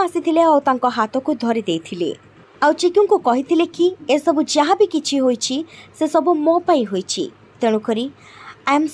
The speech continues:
sorry ଚିକି।" ସେ ମଧ୍ୟ ତାଙ୍କ ମଥାରେ ସରି ଲେଖିଥିଲେ, ଅର୍ଥାତ୍ ରାମ ମଧ୍ୟ ତାଙ୍କ ନିଜ ମଥାରେ ସରି ଲେଖି ଚିକିଙ୍କୁ ସମସ୍ତଙ୍କ ସାମ୍ନାରେ କ୍ଷମା ମାଗିଥିଲେ।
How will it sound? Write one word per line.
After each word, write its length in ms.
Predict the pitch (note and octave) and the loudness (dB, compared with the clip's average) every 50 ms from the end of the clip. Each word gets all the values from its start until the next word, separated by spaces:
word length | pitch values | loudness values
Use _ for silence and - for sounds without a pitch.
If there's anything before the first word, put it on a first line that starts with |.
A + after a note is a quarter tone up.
| - - | -4 0
sorry 260 | - D#4 D#4 E4+ F4+ F4 - | 2 2 2 2 0 -2 -6
ଚିକି।" 300 | - G#3+ - - F3 - - - - - - - - - - - _ _ _ _ _ _ _ _ - - | -10 -10 -10 -8 -8 -8 -10 -12 -20 -20 -20 -20 -20 -20 -20 -20 _ _ _ _ _ _ _ _ -8 -4
ସେ 80 | - F#4 | -2 0
ମଧ୍ୟ 280 | F#4+ G#4 G4+ G4+ - - A4 A4+ - | 2 2 0 0 2 0 0 2 2
ତାଙ୍କ 180 | F#4+ D#4+ D4 E4+ D#4+ C#4+ | 0 0 0 0 2 4
ମଥାରେ 360 | C#4 C4 C4 - D#4 D4+ A#3+ D4+ F#4 - _ _ - - - - - - _ _ - - - - | 2 2 0 0 -2 -2 0 -2 -2 -6 _ _ -20 -20 -20 -20 -20 -20 _ _ -14 -12 -4 0
ସରି 240 | F4 E4 E4+ F#4+ | 2 2 4 4
ଲେଖିଥିଲେ, 520 | F4+ D4 G3+ - - G3+ - G#3 F3 E3 D3+ - - - C4 | 2 2 0 -2 -4 -8 -8 -6 -2 -2 -2 0 0 0 0
ଅର୍ଥାତ୍ 360 | C4 - - D4+ E4 F4+ - - - - - - - B3+ B3 A#3+ | 0 0 0 0 0 0 -2 -6 -16 -20 -20 -10 -6 -4 0 2
ରାମ 180 | C#4+ C#4+ E4 F4 E4+ E4 | 2 2 2 2 2 0
ମଧ୍ୟ 240 | D4+ B3 A#3 C#4+ D#4+ E4+ E4 | -2 0 0 0 0 2 0
ତାଙ୍କ 180 | D4 C4+ - C4+ | 0 -2 -2 -2
ନିଜ 260 | B3+ A#3+ A#3 G#3+ C4 B3+ | -2 -2 -2 -2 -2 0
ମଥାରେ 440 | A#3 A3 A3 A3 - - D4+ D#4+ E4 | 0 0 0 -2 -2 -2 -2 -2 -2
ସରି 360 | D#4+ - - C4 A#3+ C#4 D#4 | -2 -2 0 0 0 0 0
ଲେଖି 340 | D4 C4 B3+ - - C4 B3+ D4+ - - - - - - | 0 -2 -2 -4 -6 -6 -6 -6 -8 -12 -18 -20 -8 -6
ଚିକିଙ୍କୁ 440 | C4 B3+ - D4 C#4+ C4+ - D4+ E4 | -6 -4 -2 -2 -2 -2 -2 -2 -2
ସମସ୍ତଙ୍କ 560 | D#4+ - D#4 C#4 D#4 D#4 - - F4 E4 D4 E4+ D#4+ - | 0 0 0 0 -2 -2 -2 -2 -2 -2 -2 -2 -2 0
ସାମ୍ନାରେ 360 | A#3+ G#3 G#3+ G#3+ A3+ A3+ C4 C#4+ - - | 0 -2 0 0 0 0 -2 -4 -6 -6
କ୍ଷମା 260 | - D4+ C#4 C4+ C4+ A#3 F#3+ | -4 -4 -2 -2 -2 -2 -4
ମାଗିଥିଲେ। 420 | E3+ - F#3+ - - F3 E3+ | -6 -6 -10 -14 -8 -6 -6